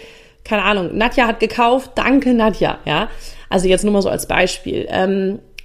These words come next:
weil ich jeden Einzelnen dahinter irgendwo sehe und wahrnehme und es toll finde, dass, dass,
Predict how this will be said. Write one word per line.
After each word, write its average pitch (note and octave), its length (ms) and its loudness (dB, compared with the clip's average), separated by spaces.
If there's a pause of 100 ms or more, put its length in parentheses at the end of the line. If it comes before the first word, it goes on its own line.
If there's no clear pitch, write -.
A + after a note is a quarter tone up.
(400)
weil - 280 -2
ich - 220 -4 (100)
jeden C4+ 440 0
Einzelnen A#3+ 500 0
dahinter G#3+ 340 0
irgendwo G3+ 360 -2
sehe A3 320 0
und G3+ 160 -2
wahrnehme G#3 400 -2
und G3+ 160 -6
es - 180 -10
toll A#3 280 2
finde, F#3+ 300 -4
dass, - 360 -8 (160)
dass, - 440 -14